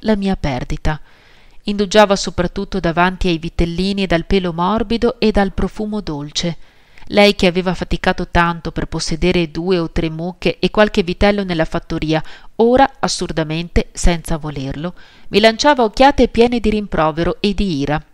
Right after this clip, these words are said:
perché abbandonavo le mie bestie. Se un uomo, trovandosi accanto ad un amico colpito dalla sventura, si sorprende a pensare:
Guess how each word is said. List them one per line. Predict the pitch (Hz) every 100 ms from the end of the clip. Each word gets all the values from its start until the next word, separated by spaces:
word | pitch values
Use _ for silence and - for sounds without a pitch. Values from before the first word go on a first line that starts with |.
| -
perché | - 185 196
abbandonavo | 185 175 175 165 170 185
le | 202 180
mie | 175
bestie. | 170 131 139 - 151 147 - - - _ - - _ - -
Se | - 277
un | 269
uomo, | 240 190 175 180 - -
trovandosi | 202 190 202 202 - 180
accanto | - 190 196 190
ad | 170
un | 165
amico | 170 190 196
colpito | - 165 190 180 185
dalla | 160 165
sventura, | 160 170 165 165 160 160 - - -
si | - 247
sorprende | 247 240 269 277
a | 220
pensare: | - 185 - 190 170 170 165